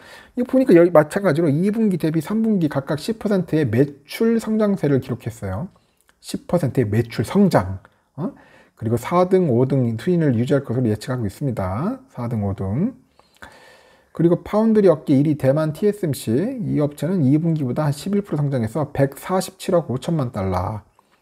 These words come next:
티에스엠씨가 한 삼 위 되네요. 티에스엠씨는 한 삼 위 정도 된다. 응?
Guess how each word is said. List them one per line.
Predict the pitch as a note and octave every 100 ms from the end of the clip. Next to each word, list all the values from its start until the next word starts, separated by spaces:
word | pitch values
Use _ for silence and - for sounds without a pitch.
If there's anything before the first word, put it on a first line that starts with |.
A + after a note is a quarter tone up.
| _ C3+
티에스엠씨가 | - G3+ - C#3+ D#3
한 | A#2
삼 | A2 F#3
위 | E3+
되네요. | G#2 B2+ G2+ A2+ A#3 - _ _ _ _ C#3+
티에스엠씨는 | - D3 - A2 C3+
한 | A#2+
삼 | - D#3+
위 |
정도 | C#3+ G#2+
된다. | C3 D3 G2+ F#2+ F#2+ - - - - -
응? | B2+